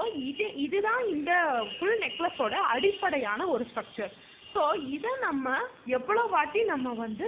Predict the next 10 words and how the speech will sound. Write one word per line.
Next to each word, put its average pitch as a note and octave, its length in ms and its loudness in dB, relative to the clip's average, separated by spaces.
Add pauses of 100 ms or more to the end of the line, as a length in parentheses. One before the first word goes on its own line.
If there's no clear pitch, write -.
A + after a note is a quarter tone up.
தொடர்ச்சியா D4 560 0
பண்ண C4 260 0
பண்ண G3+ 240 -6 (380)
நம்மளுக்கு D4+ 400 -2 (140)
பெரிய F4 380 0
செயினாவும் D#4+ 540 -2
பண்ணிக்கலாம், A#3+ 560 -6 (340)
சின்ன B4 240 4
செயினாவும் F4 460 0
பண்ணிக்கலாம். G#3+ 500 -4